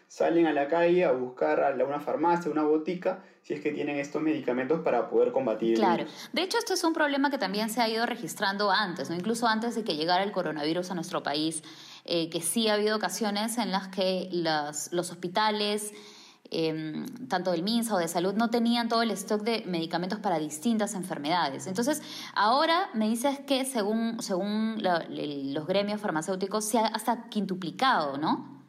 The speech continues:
Speaker 1: Así es, se ha quintuplicado según el
Speaker 2: ¿Hay,
Speaker 1: vocero de,
Speaker 2: hay alguna
Speaker 1: de aifam,
Speaker 2: lista de
Speaker 1: sí.
Speaker 2: cuáles son los medicamentos más solicitados en este momento?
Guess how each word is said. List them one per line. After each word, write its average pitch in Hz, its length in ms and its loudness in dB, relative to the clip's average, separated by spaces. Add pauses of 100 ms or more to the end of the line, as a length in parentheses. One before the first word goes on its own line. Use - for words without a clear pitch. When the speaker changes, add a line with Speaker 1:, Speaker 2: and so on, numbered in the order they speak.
(140)
Speaker 1:
Así 139 180 0
es, - 300 -2
se 151 100 2
ha 151 100 4
quintuplicado 160 720 2
según 131 460 -2
el 117 640 -6 (220)
Speaker 2:
¿Hay, 320 100 4
Speaker 1:
vocero 508 160 4
de, 480 120 6
Speaker 2:
hay - 120 8
alguna 370 300 2
Speaker 1:
de 247 120 2
aifam, 262 280 4
Speaker 2:
lista 339 200 2
de 269 80 2
Speaker 1:
sí. 240 80 -2
Speaker 2:
cuáles 262 260 2
son 262 220 0
los 262 120 2
medicamentos 214 760 0
más 220 260 2
solicitados 190 720 0
en 160 100 -4
este 165 200 -6
momento? 156 500 -4